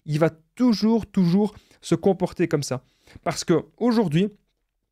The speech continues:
son but, en fait, c'est pas d'avancer comme nous dans le développement personnel, dans des choses saines, et cetera. Le but du P N, c'est vraiment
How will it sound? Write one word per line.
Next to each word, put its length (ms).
son 200
but, 220
en 80
fait, 340
c'est 140
pas 140
d'avancer 420
comme 180
nous 280
dans 80
le 60
développement 340
personnel, 520
dans 40
des 100
choses 200
saines, 180
et 100
cetera. 300
Le 160
but 180
du 120
P 100
N, 220
c'est 160
vraiment 380